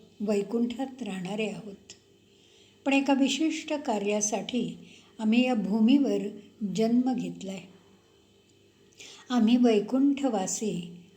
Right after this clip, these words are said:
आलो याच कारणासाठी. बोलिले जे ऋषी साच भावे वर्ताया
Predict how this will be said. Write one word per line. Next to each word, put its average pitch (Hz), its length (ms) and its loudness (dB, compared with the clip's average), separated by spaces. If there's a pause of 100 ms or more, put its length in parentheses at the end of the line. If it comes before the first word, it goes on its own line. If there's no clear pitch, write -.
आलो 233 360 2
याच 220 480 0
कारणासाठी. 214 1040 -4 (840)
बोलिले 254 680 6
जे 277 220 0 (120)
ऋषी 254 680 -4 (140)
साच 233 560 -2
भावे 196 460 -4
वर्ताया 202 800 -6